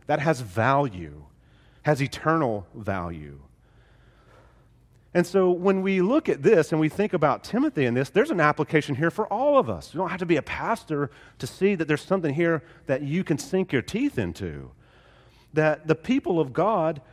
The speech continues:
should be visibly set apart from the world. That when people think of you and me,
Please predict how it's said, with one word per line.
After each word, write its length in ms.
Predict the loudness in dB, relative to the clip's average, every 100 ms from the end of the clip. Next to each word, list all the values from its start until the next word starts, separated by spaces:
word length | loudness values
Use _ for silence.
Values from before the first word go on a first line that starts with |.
| -20 _
should 360 | -12 -6 -6 -2
be 140 | -2
visibly 560 | -2 2 4 4 2 0
set 340 | -2 -4 0
apart 440 | 0 0 0 0 -2 -12
from 260 | -2 -2 0
the 60 |
world. 520 | -2 0 2 0 -2 -8 -20 _ _
That 160 | 0 4
when 160 | 2
people 340 | 2 -2 2 0
think 340 | 2 0 2
of 200 | 2 2
you 220 | 0 -2 -2
and 140 | -4
me, 360 | -4 -4 -4